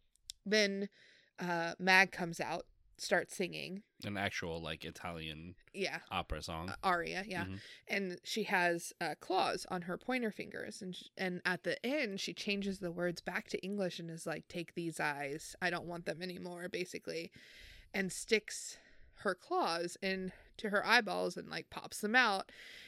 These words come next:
Speaker 1: And Roddy, in the wings, in a fit of anger,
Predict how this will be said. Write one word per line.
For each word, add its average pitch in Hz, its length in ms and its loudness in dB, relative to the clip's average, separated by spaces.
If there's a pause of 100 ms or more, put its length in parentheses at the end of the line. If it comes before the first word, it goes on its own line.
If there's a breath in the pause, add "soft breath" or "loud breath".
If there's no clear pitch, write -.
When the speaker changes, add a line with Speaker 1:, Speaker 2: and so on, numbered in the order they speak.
(220 loud breath)
Speaker 1:
And 180 380 0
Roddy, 226 560 6 (360 soft breath)
in 180 280 2
the 175 80 2
wings, 196 760 -2 (280)
in 180 240 -2
a 185 100 -4
fit 185 320 0
of 175 300 -4
anger, 196 480 4